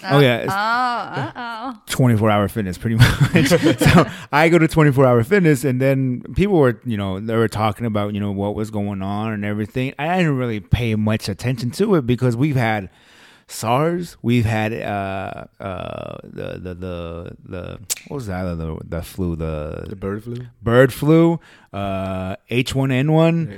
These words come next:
Speaker 3: H one N one.
Speaker 1: We, we had all these things that were, like, killing people, and
Speaker 3: You're
Speaker 1: we
Speaker 3: like,
Speaker 1: didn't
Speaker 3: "I
Speaker 1: have to sh-
Speaker 3: survived that. I'll
Speaker 1: Yeah,
Speaker 3: survive
Speaker 1: we
Speaker 3: this."
Speaker 1: didn't have to just shut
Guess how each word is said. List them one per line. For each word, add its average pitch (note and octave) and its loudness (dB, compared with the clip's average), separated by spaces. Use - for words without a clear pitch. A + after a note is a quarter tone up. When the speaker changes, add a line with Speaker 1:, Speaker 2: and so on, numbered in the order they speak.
Speaker 3:
H G2 -16
one G#2 -6
N - -4
one. C#3 2
Speaker 1:
We, C#3 0
we B2+ 2
had D#3+ 4
all D3 6
these C3 0
things F#3+ 0
that A#2+ 2
were, A2 0
like, G#2 -6
killing G#3 -2
people, A2+ 2
and A#2 2
Speaker 3:
You're G2 -6
Speaker 1:
we B2+ 4
Speaker 3:
like, F#3+ 4
Speaker 1:
didn't G3 4
Speaker 3:
"I F#3 4
Speaker 1:
have E3+ 4
to C3+ -2
sh- A2+ -2
Speaker 3:
survived F#2+ -2
that. G2+ -8
I'll G2 -10
Speaker 1:
Yeah, A3 2
Speaker 3:
survive A#2+ 4
Speaker 1:
we C#3+ 6
Speaker 3:
this." F3 2
Speaker 1:
didn't F#3+ 4
have D3 0
to G#2 -4
just G2 -12
shut - -6